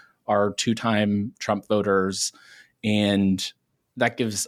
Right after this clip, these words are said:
I think, a little bit of additional insight into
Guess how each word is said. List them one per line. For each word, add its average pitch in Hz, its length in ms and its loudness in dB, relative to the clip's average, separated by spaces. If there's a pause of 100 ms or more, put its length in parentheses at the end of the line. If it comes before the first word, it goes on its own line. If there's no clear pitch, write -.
(100)
I 117 60 2
think, 135 180 -2
a 113 60 4
little 101 420 2
bit 113 340 0
of 110 140 -2
additional 104 720 0 (120)
insight 113 460 0
into 95 400 0